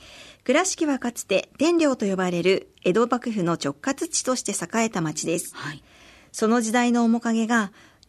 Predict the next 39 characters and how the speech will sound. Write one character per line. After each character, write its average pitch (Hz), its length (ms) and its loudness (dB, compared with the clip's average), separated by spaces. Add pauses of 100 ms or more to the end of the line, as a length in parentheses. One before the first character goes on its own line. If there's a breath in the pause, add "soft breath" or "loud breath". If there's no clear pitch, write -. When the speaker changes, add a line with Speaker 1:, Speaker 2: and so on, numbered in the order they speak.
Speaker 1:
今 254 220 4
も 196 140 2
残 156 320 -2
る 202 220 0
街 170 260 -2
並 269 180 4
み - 20 2
の 285 80 2
中 285 220 0
に 214 140 0
は、 175 260 0 (560 soft breath)
日 185 120 2
本 320 240 2
初 220 280 -2
の 180 240 0 (160)
西 285 300 2
洋 320 160 2
絵 320 260 2
画 240 100 0
中 185 220 0
心 180 220 -2
の 180 100 0
市 165 140 -4
立 220 240 -4
美 214 80 -2
術 220 240 -6
館、 165 260 0 (640 soft breath)
大 233 180 4
原 262 240 0
美 254 80 -2
術 254 240 -6
館 196 240 -2
や、 160 300 -2 (680 soft breath)
倉 226 220 2
敷 - 200 -2
紡 247 220 2
績 247 240 -4
所 240 140 -2
の 180 240 0